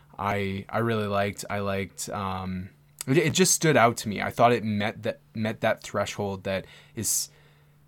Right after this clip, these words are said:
so high, right? Like, all, all we do <laughs> whenever Star Wars comes out is criticize and analyze the, the story elements of it.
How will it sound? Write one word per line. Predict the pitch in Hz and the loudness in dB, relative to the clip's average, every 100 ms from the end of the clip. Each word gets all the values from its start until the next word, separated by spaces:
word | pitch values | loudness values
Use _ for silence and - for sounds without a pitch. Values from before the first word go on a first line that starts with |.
| _ | _
so | - 165 139 | 2 6 6
high, | 120 110 92 - - | 6 4 4 -2 -4
right? | 101 107 113 - | -2 -2 -4 -8
Like, | 104 101 95 - _ - - - | -8 -6 -6 -12 _ -20 -10 2
all, | 123 131 131 - _ _ _ _ _ _ | 4 4 0 -8 _ _ _ _ _ _
all | - 123 | 0 2
we | 123 | 2
do | 110 117 117 | 0 0 0
<laughs> | 104 - | 0 -2
whenever | 147 117 110 110 104 107 | 0 0 2 0 -2 -2
Star | - 110 | 0 2
Wars | 104 104 - | 2 0 -2
comes | 104 101 | -4 0
out | 101 | 0
is | 101 - | 0 -6
criticize | - 107 101 101 95 98 95 - - - - | -6 -4 -2 -2 0 -2 -4 -10 -18 -20 -10
and | 98 98 | -6 -4
analyze | 104 107 104 98 95 95 - - _ _ _ - | -2 -2 0 -2 -2 -2 -6 -8 _ _ _ -14
the, | 110 98 | -6 -6
the | 98 92 | -6 -6
story | - 113 107 | -4 -2 0
elements | 98 107 104 98 - | 0 0 -2 -4 -4
of | 92 95 | -6 -6
it. | 92 | -8